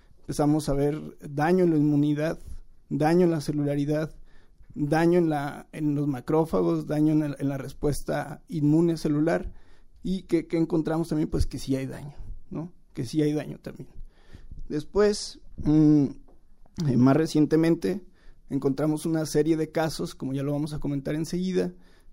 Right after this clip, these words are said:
que vienen con daño pulmonar severo, ¿no? Daño pulmonar severo asociado directamente al uso de cigarrillo electrónico.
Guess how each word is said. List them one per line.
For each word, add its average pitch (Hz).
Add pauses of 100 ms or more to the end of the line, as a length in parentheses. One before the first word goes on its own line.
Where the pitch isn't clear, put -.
(140)
que 139
vienen 151
con 131
daño 156
pulmonar 143 (320)
severo, 139 (260)
¿no? 143
Daño 156
pulmonar 160
severo 185 (260)
asociado 160
directamente 151 (280)
al 139
uso 147
de 151
cigarrillo 135
electrónico. 135